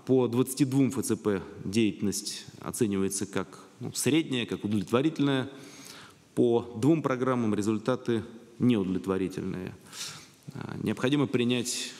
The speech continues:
а, дополнительные меры по исправлению ситуации и через месяц,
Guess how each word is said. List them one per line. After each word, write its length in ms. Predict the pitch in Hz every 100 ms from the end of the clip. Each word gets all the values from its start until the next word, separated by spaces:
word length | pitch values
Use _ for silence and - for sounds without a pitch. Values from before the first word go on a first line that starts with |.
| -
а, 400 | - - - - - - - -
дополнительные 720 | 98 107 131 127 113 - 110
меры 340 | 120 147 139 110
по 340 | - 117 110
исправлению 640 | 107 - 110 107 117 113 110
ситуации 680 | - 101 95 82 - -
и 240 | 60 - 107
через 300 | - 110 107
месяц, 420 | 135 135 - -